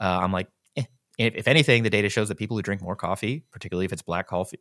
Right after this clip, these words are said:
coffee, you know, they tend, they tend to do better. But, you know, all things go out the window if it tends to be this calorie bomb type thing, or if the rest of the dietary pattern is kinda trash. But in which case, the bigger lever to pull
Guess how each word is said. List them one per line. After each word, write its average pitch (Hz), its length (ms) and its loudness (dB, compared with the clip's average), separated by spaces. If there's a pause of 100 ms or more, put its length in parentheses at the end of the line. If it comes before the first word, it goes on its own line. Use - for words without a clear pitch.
coffee, 123 420 -4 (500)
you 151 100 2
know, 104 240 0
they 98 140 -2
tend, 107 260 -2
they 101 80 0
tend 104 160 0
to 113 60 -2
do 120 100 0
better. 123 260 2
But, 90 240 -4
you 123 60 -4
know, 90 160 0
all 107 320 6
things 110 260 -2
go 110 60 2
out 101 100 2
the 101 80 -2
window 104 320 0
if 95 100 -2
it 90 100 -6
tends 98 180 -6
to 95 80 -8
be 92 160 -2
this 87 120 -4 (520)
calorie 101 420 2
bomb 95 320 2
type 92 220 -6
thing, 90 340 -2 (260)
or 101 280 2
if - 80 -2
the 95 100 0
rest 92 180 0
of 90 80 0
the 95 60 -4
dietary 90 300 -4
pattern 90 340 -4
is 85 100 -8
kinda 87 140 -8
trash. 80 320 -6
But 131 100 4
in 131 60 4
which 131 160 2
case, - 360 0 (300)
the 117 120 0
bigger 107 300 2
lever 101 240 0
to 90 80 -4
pull 101 460 -2